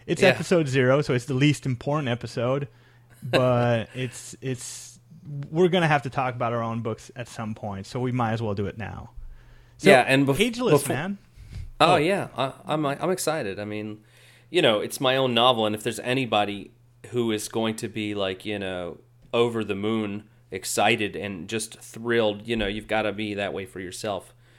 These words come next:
Speaker 2: Because really, when you market, you're really kinda selling yourself more than you're selling a book, which, you know, I kinda learned that as I was, uh,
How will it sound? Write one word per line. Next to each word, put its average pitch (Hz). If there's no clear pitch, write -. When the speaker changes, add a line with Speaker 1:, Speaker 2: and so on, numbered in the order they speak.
Speaker 2:
Because 117
really, 127
when 143
you 139
market, 131
you're 113
really 120
kinda 117
selling 113
yourself 104
more 113
than 104
you're 98
selling 101
a 95
book, 117
which, 131
you 170
know, 120
I 127
kinda 170
learned 143
that 85
as 104
I 98
was, 98
uh, 95